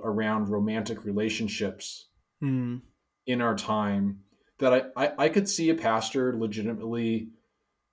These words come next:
Speaker 1: pushing back against by
Speaker 2: Hmm.
Speaker 1: saying the words, "Marriage is not for your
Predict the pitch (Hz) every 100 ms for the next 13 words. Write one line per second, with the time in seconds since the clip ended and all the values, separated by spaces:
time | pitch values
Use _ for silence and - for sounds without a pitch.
0 | _ - 131 - 120 107 101 113 156 -
1 | 113 101 98 101 - - 110 104 117 127
2 | 147 135 113 107 107 - _ _ _ _
3 | _ _ _ _ _ 117 107 127 143 117
4 | 110 110 - - _ _ _ _ 113 117
5 | 123 127 104 113 110 - 113 104 101 107
6 | 107 -